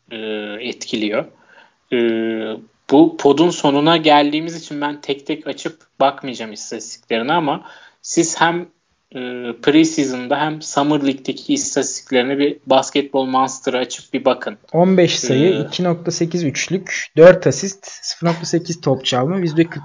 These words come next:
Speaker 2: yedi isabetle oynamış Nickeil Alexander-Walker. Ve bunu sadece
Speaker 1: Preseason'da
Speaker 2: on sekiz
Speaker 1: değil mi?
Speaker 2: dakika yaptı.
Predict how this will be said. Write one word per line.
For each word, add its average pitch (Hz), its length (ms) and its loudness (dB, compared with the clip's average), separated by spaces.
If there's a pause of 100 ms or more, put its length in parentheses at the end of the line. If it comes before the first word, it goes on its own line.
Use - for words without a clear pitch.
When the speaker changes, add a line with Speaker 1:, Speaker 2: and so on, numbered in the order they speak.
Speaker 2:
yedi 147 180 2
isabetle 110 580 -4
oynamış 110 520 -10 (100)
Nickeil 127 300 -8
Alexander-Walker. 113 920 -8 (540)
Ve 180 140 -6
bunu 196 40 -2
sadece 175 160 2
Speaker 1:
Preseason'da 196 300 6
Speaker 2:
on 185 40 4
sekiz 127 200 2
Speaker 1:
değil 185 100 4
mi? 160 80 4
Speaker 2:
dakika - 260 -4
yaptı. 107 320 -8